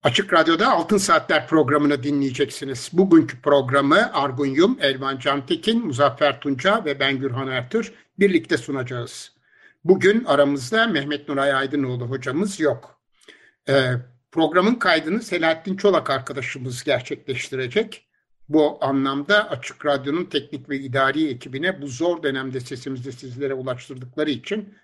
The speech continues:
çok teşekkür ediyoruz. Telefon numaramız alan kodu iki yüz on iki, üç yüz kırk üç, kırk kırk.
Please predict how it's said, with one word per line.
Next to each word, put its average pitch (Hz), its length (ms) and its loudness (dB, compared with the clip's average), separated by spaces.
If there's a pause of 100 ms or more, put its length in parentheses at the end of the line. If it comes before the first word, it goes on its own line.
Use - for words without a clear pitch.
çok 143 220 0
teşekkür 135 420 -10
ediyoruz. 123 600 -10 (440)
Telefon 156 440 2
numaramız 143 400 -2
alan 139 260 -4
kodu 139 200 -6
iki 127 200 -12
yüz 131 120 -8
on 131 100 -4
iki, 127 220 -6
üç - 180 -10
yüz 131 140 -12
kırk 127 260 -10
üç, - 220 -18
kırk - 360 -10
kırk. - 340 0